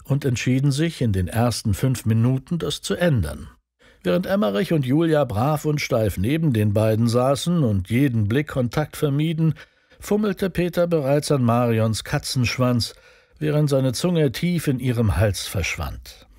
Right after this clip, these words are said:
Zwischendurch verschlangen sie noch ein Bier und einen Wein,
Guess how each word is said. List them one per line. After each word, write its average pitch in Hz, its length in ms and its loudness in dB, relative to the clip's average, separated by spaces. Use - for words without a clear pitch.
Zwischendurch 190 640 0
verschlangen 127 540 2
sie 110 160 2
noch 107 180 2
ein 90 240 -2
Bier 113 420 2
und 101 140 0
einen 101 260 2
Wein, 131 380 2